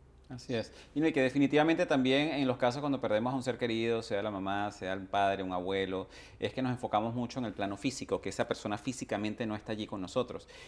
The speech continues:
Y la única persona que, la única manera que esa persona no esté allí nunca con nosotros, eh, desde el plano espiritual es que la olvidemos. Y eso nunca va a pasar porque esa persona tuvo en nosotros un impacto positivo increíble. Y siempre esa persona va a estar con nosotros en nuestros pensamientos,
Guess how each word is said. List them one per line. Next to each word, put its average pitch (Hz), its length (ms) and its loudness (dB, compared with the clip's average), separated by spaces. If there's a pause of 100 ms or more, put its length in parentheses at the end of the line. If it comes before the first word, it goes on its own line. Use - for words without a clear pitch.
(120)
Y 120 80 0
la 120 100 6
única 147 220 6
persona 127 320 2
que, 127 440 -2
la 127 140 6
única 160 240 8
manera 135 260 6
que - 60 0
esa 131 140 2
persona 120 320 0
no 135 80 0
esté 131 140 0
allí 127 240 4
nunca 156 440 4
con 110 140 -4
nosotros, 101 560 -2 (340)
eh, 117 220 4
desde 117 160 4
el 113 80 -2
plano 120 180 2
espiritual 127 420 4
es 143 60 -2
que 156 120 0
la 139 80 8
olvidemos. 117 500 0
Y - 20 0
eso 127 160 -2
nunca 139 240 2
va 135 60 4
a 127 60 0
pasar 143 280 0
porque 113 120 -4
esa 123 120 -4
persona 113 340 -4
tuvo 123 380 -2 (280)
en 120 120 2
nosotros 117 340 -2
un 127 120 2
impacto 123 400 2
positivo 110 560 -2
increíble. 113 720 4 (140)
Y 131 100 2
siempre 117 280 0
esa 127 140 -2
persona 110 260 -4
va 117 60 2
a - 20 -4
estar 113 140 -2
con 120 120 -2
nosotros 113 260 -6
en 117 80 -4
nuestros 107 220 -8
pensamientos, 104 960 0